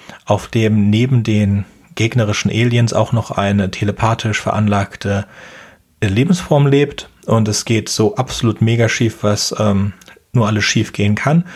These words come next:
Die Soldaten wurden konditioniert und geraten in so eine Art Killer-Modus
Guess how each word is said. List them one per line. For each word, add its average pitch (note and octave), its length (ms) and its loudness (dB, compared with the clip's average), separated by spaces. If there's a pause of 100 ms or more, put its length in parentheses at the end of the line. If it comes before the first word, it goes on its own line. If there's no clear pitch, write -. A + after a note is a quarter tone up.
(540)
Die G#2+ 360 2
Soldaten A#2 760 0
wurden A#2+ 520 0 (100)
konditioniert B2+ 880 0 (360)
und A2 340 0 (140)
geraten A#2 380 0
in A2+ 140 2
so A#2 160 0
eine A2 320 0
Art G#2+ 260 0
Killer-Modus C#3 720 0